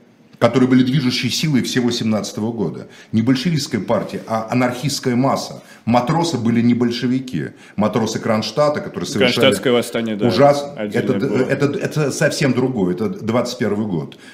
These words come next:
Speaker 1: Кронштадтское восстание — это вообще другая тема. А, я сейчас про семнадцатый год говорю.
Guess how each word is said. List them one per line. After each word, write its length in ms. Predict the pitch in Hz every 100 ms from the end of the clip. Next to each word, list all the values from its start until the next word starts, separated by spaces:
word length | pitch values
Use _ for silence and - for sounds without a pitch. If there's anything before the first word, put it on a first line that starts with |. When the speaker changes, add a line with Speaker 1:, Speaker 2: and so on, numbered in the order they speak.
| -
Speaker 1:
Кронштадтское 480 | 117 120 139 - 131
восстание — 440 | 131 - 156 127
это 140 | 120 127
вообще 400 | 139 139 - 107
другая 400 | 101 90 85 78
тема. 380 | - 71 65 - _ _ - - _ _ -
А, 200 | 110 110
я 180 | 110 139
сейчас 160 | 135
про 120 | - 139
семнадцатый 540 | 147 135 113 - 104
год 220 | 95 85
говорю. 380 | 76 78 73